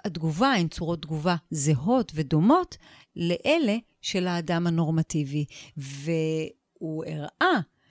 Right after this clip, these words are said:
שהמוח שלו עצמו הגיב לגירויים סביבתיים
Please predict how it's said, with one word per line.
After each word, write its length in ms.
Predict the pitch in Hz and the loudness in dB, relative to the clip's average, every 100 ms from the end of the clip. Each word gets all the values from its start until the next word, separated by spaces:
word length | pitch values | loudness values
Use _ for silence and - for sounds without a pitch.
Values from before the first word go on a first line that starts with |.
| _ _ - | _ _ -12
שהמוח 1500 | - - 165 151 - _ _ _ - 160 143 160 277 302 - | -6 -4 -4 -6 -10 _ _ _ -12 -10 -6 -2 0 -2 -2
שלו 420 | - 156 185 294 | -4 -2 2 2
עצמו 580 | 185 - - 294 349 - _ _ - _ _ - | 2 0 4 6 6 0 _ _ -20 _ _ -4
הגיב 640 | 175 156 330 269 156 139 _ _ _ - 196 | -4 2 6 6 4 -6 _ _ _ -12 -2
לגירויים 1000 | 196 190 156 180 165 - 302 370 240 147 _ _ _ _ | 0 0 0 -2 0 2 4 6 6 4 _ _ _ _
סביבתיים 840 | - 190 190 175 - 196 277 381 | -8 -2 0 -2 -2 0 2 2